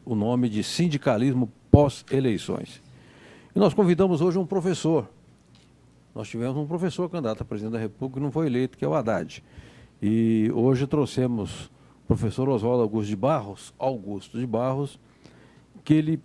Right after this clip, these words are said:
preside a Confederação Nacional dos Trabalhadores em Estabelecimento de Educação e Cultura, cntec,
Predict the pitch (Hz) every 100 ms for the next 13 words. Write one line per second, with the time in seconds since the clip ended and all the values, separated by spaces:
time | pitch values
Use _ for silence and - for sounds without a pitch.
0 | _ 170 180 104 190 139 95 - - 117
1 | 110 98 - 180 170 160 139 123 - -
2 | 202 190 170 - 156 151 135 - 135 127
3 | 120 110 123 117 120 127 117 113 - 113
4 | 110 110 - 107 117 113 139 160 165 156
5 | - - - - 120 120 110 - 170 -
6 | -